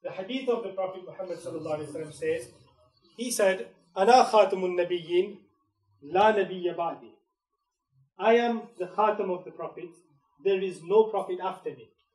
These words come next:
which is clearly a shara of the previous sentence. It explains the previous sentence, which means Khatam means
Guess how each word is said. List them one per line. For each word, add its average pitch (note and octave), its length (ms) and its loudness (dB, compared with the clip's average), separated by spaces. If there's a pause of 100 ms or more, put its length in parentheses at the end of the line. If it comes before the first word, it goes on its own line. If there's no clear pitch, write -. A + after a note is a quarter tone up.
(100)
which F#3 240 -12
is - 180 -18
clearly G#3+ 320 2
a - 100 -12
shara F3+ 360 -6 (420)
of E3 140 -12
the E3+ 60 -14
previous D#3+ 440 -12
sentence. E3 460 -6 (440)
It F#3 120 -4
explains G3+ 720 4 (440)
the D#3+ 100 -6
previous E3+ 400 0
sentence, F#3 440 0
which E3+ 200 -10
means F#3 240 -2
Khatam A3+ 540 0
means G3+ 440 -2